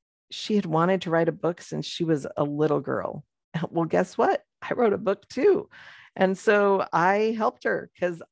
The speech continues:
I know the mental drama that goes along with writing a book, <laughs> especially if you're gonna write a memoir and tell your personal story. And so we worked together to create a wo-, a writing schedule, and I helped her flesh out her ideas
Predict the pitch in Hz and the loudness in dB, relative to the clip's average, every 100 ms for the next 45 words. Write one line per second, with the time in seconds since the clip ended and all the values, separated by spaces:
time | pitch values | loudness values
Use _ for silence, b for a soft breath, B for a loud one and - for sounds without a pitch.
0 | - 175 226 220 202 208 214 185 165 170 | -12 -6 -2 0 2 4 4 2 0 -2
1 | 170 160 151 160 190 220 226 - 160 151 | -4 -4 -4 -2 -2 -4 -8 -6 -6 -2
2 | 160 165 165 180 156 147 147 151 151 143 | 0 0 -2 -8 -8 -2 0 0 -2 -6
3 | - 151 143 147 143 147 143 - - 196 | -6 -6 -2 0 2 0 -4 -4 -4 -4
4 | - - 226 - - 214 - - - - | -6 -4 -2 -2 -4 -4 -8 -20 -20 -6
5 | 175 - 247 254 170 135 - 160 - 156 | -6 2 2 2 0 -2 -4 -6 -8 -4
6 | 160 165 160 151 151 151 165 185 160 156 | -2 2 2 4 2 2 0 2 0 0
7 | 160 151 170 156 143 147 147 151 143 - | -2 -2 -2 -4 -4 -8 -6 -8 -6 -2
8 | 196 170 - B B B B _ 180 175 | 0 0 -6 B B B B _ -2 2
9 | 185 190 175 190 - 185 185 180 170 - | 4 4 4 2 0 0 2 4 0 -2
10 | - 175 165 147 143 - - 147 143 139 | -6 -2 -2 -2 -4 -4 -2 0 0 0
11 | 143 151 - 143 139 135 - - - 147 | -2 -6 -6 -8 -6 -6 -8 -6 0 2
12 | 147 147 - b b b _ 160 170 175 | 2 0 -4 b b b _ -2 2 2
13 | 190 170 160 - 156 170 - 180 165 170 | 0 -2 -2 -2 -2 0 0 0 0 0
14 | 160 156 165 156 143 139 | 0 -2 -2 -2 -4 -10